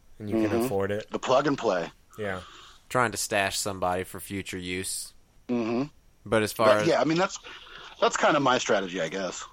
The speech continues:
Speaker 3: as far as drafting your quarterback first guy, 'cause I'm a quarterback late. I just, you're gonna listen to our Van Top episode, and you're gonna hear that I'm a late Q B method guy. I'm
Speaker 2: Well,
Speaker 3: filling
Speaker 2: I'm
Speaker 3: out my
Speaker 2: late if you
Speaker 3: roster.
Speaker 2: can't get a primo player. Like, I got Derek Carr in, like, the fifth round last year.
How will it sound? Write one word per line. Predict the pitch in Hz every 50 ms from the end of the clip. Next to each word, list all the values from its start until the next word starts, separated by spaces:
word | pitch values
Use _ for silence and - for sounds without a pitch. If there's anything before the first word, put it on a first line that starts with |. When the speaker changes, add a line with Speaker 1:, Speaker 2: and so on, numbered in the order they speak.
| _ _ -
Speaker 3:
as | 104 -
far | - 107 104 101
as | 95 -
drafting | - 107 101 98 95 - 101 98
your | 95 95 95
quarterback | - - 101 101 95 90 95 95 87 -
first | - 101 95 -
guy, | - 107 98
'cause | 98 107 98
I'm | 98 98 104
a | 107
quarterback | - - 107 98 95 90 90 87 -
late. | 90 90 90 90 90 _ _
I | 90 92
just, | 95 98 92 - - - - - - - _ _
you're | 104 107
gonna | 107 104 98
listen | 101 101 - - 98
to | 95 95
our | 92 85
Van | 87 92 92 92
Top | - 92 90 - -
episode, | 90 - - - - 98 92 87
and | 87 90
you're | 92 92
gonna | 90 92 90 87
hear | 87 92 92 92 90
that | 85 90 87 87 87 - _ _ - - _ _
I'm | 95 95 95
a | 92
late | 90 90 92 92 - -
Q | - - 101 95 90
B | 82 92 90 90 87 85 82 _ _ _ _ _ -
method | 95 95 92 87 - 95 85 80
guy. | 85 92 85 82 80 82 80 - _ _ - - - - - _
I'm | - 101 90
Speaker 2:
Well, | 131 -
Speaker 3:
filling | 107 101
Speaker 2:
I'm | - -
Speaker 3:
out | 95 -
my | 160 170
Speaker 2:
late | 180
if | 156 -
you | 90 87
Speaker 3:
roster. | 87 - 151
Speaker 2:
can't | 151 143 127
get | 113 139 135 127
a | 113
primo | - - - - 143 135 123 117 107
player. | - - 127 123 131 113 101
Like, | 101 101 101
I | 110 143
got | 143 139 123 104
Derek | 127 127 110 92 -
Carr | - 113 120 127 110
in, | 101
like, | 87 82
the | - 90
fifth | - - 131 113 - -
round | 107 101 104 101 85
last | 71 - - - - -
year. | - 52 -